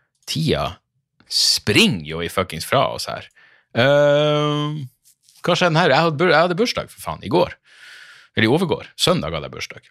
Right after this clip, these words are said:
Eh, jeg lot det forbigå i stillhet. Faktisk, jeg gikk, jeg gikk aktivt inn og fjernet, eh, fødselsdatoen min på Facebook,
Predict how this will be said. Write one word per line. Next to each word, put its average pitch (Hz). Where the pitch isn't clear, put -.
Eh, 90
jeg 107
lot 117
det -
forbigå 104
i -
stillhet. 110
Faktisk, 127
jeg 92
gikk, -
jeg 110
gikk -
aktivt 117
inn 110
og -
fjernet, 92
eh, 82
fødselsdatoen -
min 78
på -
Facebook, -